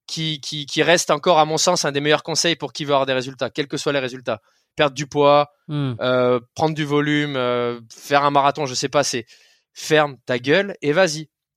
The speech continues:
Speaker 1: Parce que j'ai connu dans mon parcours de préparateur physique des gens qui avaient perdu l'usage de leurs deux jambes, mais qui se disaient quand même, «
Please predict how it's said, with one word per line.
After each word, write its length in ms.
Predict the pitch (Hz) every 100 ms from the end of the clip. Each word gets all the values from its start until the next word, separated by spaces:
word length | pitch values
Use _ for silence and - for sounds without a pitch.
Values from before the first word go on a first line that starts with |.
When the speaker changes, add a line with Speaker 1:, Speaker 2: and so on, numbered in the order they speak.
| -
Speaker 1:
Parce 140 | 147
que 120 | - 160
j'ai 180 | 175
connu 280 | 180 185 180
dans 120 | 165
mon 80 | 151
parcours 400 | 143 147 175 160
de 80 | 139
préparateur 460 | 127 139 131 139 127
physique 320 | 151 175 170
des 140 | 156
gens 320 | 139 165 220 - _ _ _ _ _ _ _ _ _
qui 340 | - 180 180 - -
avaient 180 | 156 156
perdu 300 | 180 175 185
l'usage 320 | 175 160 165
de 80 | 147
leurs 140 | 147
deux 100 | 143
jambes, 220 | 139 196 226
mais 100 | 165
qui 160 | -
se 100 | 156
disaient 260 | 151 143 156
quand 140 | 160
même, « 280 | 160 202 240